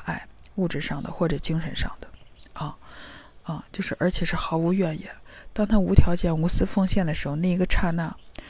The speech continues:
其实这个母亲她是非常非常幸福和快乐的。啊，包括我们对，尤其是对我们心爱的人去奉献的时候，尤其是不计较回报的时候，那个当下其实是非常幸福的。就像我们比如说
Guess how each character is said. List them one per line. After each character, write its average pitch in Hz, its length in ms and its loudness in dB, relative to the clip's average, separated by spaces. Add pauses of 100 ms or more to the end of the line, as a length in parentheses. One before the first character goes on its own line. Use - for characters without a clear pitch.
(400)
其 - 160 0
实 175 160 2
这 165 140 4
个 160 100 0
母 143 160 -4
亲 - 220 -6
她 - 100 0
是 156 140 0
非 175 180 0
常 147 180 6
非 160 120 -2
常 151 160 6
幸 170 240 2
福 170 160 -6
和 170 60 -10
快 - 240 -4
乐 - 180 -10
的。 - 80 -14 (400)
啊， 160 200 -6 (360)
包 196 120 2
括 202 160 4
我 151 100 6
们 143 180 -2
对， 170 220 6
尤 151 120 4
其 - 100 2
是 160 120 6
对 170 120 6
我 147 40 2
们 143 120 -2
心 185 200 4
爱 175 160 2
的 101 80 -6
人 82 200 -10 (400)
去 - 160 0
奉 185 220 4
献 170 200 -2
的 143 60 -4
时 - 160 -2
候， - 180 -12 (320)
尤 170 120 8
其 185 160 10
是 180 100 6
不 170 200 6
计 - 180 4
较 170 260 2 (300)
回 151 240 4
报 208 180 4
的 156 100 -2
时 - 160 4
候， - 200 -8 (580)
那 202 120 6
个 165 100 6
当 170 260 4
下 175 260 -4
其 - 160 2
实 - 140 0
是 165 120 0
非 180 160 0
常 135 200 2
幸 147 280 -4
福 - 180 -16
的。 - 100 -14 (520)
就 202 140 0
像 180 180 4
我 135 100 -2
们 135 200 -4
比 147 100 -4
如 143 120 -2
说 156 260 -2